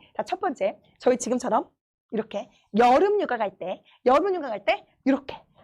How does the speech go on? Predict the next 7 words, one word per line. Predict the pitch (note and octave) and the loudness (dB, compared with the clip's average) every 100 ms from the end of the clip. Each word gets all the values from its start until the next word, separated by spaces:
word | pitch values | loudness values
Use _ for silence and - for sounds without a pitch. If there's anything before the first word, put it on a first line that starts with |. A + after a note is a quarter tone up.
| - | -16
가볍게, | - C4+ C#4+ - - _ - _ | -6 -2 -2 -4 -16 _ -20 _
가볍게 | D4+ A#3 - - _ _ - | -10 -10 -14 -20 _ _ 0
요렇게 | D#4 A4+ A4+ | 2 2 0
신을 | F#4+ F4 E4 | -4 -4 -4
수 | C#4 | -4
있는 | G#3 F#3+ | -8 -10
신발. | - F3+ D3+ | -12 -12 -12